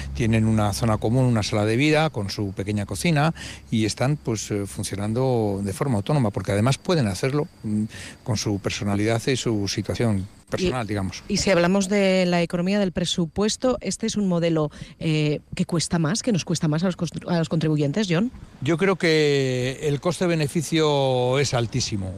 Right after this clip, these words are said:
Speaker 1: Eh, nos cuesta más porque es más costoso tanto en personal como, tanto en personal como, como en recursos, porque la estamos, eh, re-,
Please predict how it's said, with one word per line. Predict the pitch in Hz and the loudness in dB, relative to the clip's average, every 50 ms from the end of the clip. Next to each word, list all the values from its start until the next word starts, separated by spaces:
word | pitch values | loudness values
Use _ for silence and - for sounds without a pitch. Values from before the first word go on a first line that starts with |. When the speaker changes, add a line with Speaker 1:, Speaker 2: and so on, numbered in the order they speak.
| - - 131 | -12 -10 -8
Speaker 1:
Eh, | 123 120 117 113 113 110 110 110 110 110 110 113 117 113 110 107 135 | -6 -4 -2 -2 -2 0 0 0 -2 -2 -2 -2 -2 -2 -4 -2 -2
nos | 135 120 - | -4 -4 -2
cuesta | - 151 135 - 165 | -2 -4 -2 0 0
más | 143 147 151 151 - | 2 2 0 0 -2
porque | - - 120 104 104 - 120 120 123 | -4 -8 -8 -8 -6 -4 -2 -2 -2
es | 120 123 | 0 -2
más | 127 117 - | -4 -4 -4
costoso | - 123 110 - - 131 - - 131 | -6 -8 -8 -6 -6 -6 -4 -4 -4
tanto | 113 - 123 123 - - 123 120 | -4 -2 -4 -4 -2 -2 0 0
en | 120 113 | 0 -2
personal | - 117 - - 127 127 131 123 113 | -4 -4 -4 -2 -2 0 0 0 0
como, | - 120 117 113 110 110 107 - - - - - - - - _ - | 0 0 0 0 0 -2 -4 -6 -10 -18 -20 -20 -20 -20 -20 _ -6
tanto | - 131 131 139 | -4 -4 -2 -2
en | 123 120 | -2 -2
personal | 120 123 - - 123 139 147 131 - | -4 -4 -4 -2 -2 0 -2 -2 -2
como, | 120 110 110 107 107 107 101 98 | -4 -4 -2 -2 -2 -4 -4 -6
como | - 107 107 104 101 101 101 | -8 -8 -6 -6 -4 -4 -4
en | 101 104 104 | -4 -4 -4
recursos, | - 110 - - 165 - - 165 190 190 - | -4 -4 -2 0 0 0 0 0 -2 -2 -2
porque | - 104 92 - 101 | -6 -8 -8 -6 -8
la | 98 | -10
estamos, | 98 - - 98 98 104 104 101 98 95 - - | -10 -10 -10 -8 -8 -6 -6 -6 -8 -8 -10 -10
eh, | 107 95 98 | -8 -8 -8
re-, | 107 107 | -10 -10